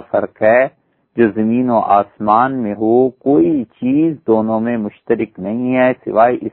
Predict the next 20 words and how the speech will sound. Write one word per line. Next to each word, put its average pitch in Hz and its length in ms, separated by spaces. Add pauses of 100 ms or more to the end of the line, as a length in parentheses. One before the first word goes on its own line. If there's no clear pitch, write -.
کے 135 220
کہ 123 200
الفاظ 110 560 (100)
وہی 104 300
ہیں 117 120
جو 104 140
وہاں 98 300
بولے 123 300 (100)
جاتے 123 340
ہیں، 131 220
وہی 117 260
مخلوق 101 400 (140)
کے 110 80
لیے 117 340
بولے 98 400
جاتے 85 400
ہیں۔ 98 180 (2750)
اللہ 143 220
تعالی 139 440
نے 170 100